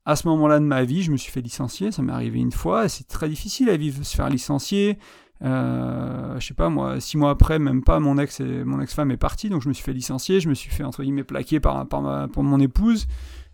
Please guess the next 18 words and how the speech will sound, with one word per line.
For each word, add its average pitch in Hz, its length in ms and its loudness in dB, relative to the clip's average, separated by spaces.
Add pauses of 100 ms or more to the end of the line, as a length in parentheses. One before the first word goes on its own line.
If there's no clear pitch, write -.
(100)
Euh, 127 160 -6
voilà, 202 200 -2
c'est 156 120 -4
pas 147 160 -4
des 147 100 2
moments 156 320 4
qui 147 140 -8
sont, 147 360 4
euh, 135 220 0 (520)
qui - 120 -14
sont 147 100 0
faciles 143 380 -2
à 135 80 4
vivre, 196 340 4
mais 208 320 4 (160)
aujourd'hui, 156 640 4
et 165 40 0
même 143 440 -4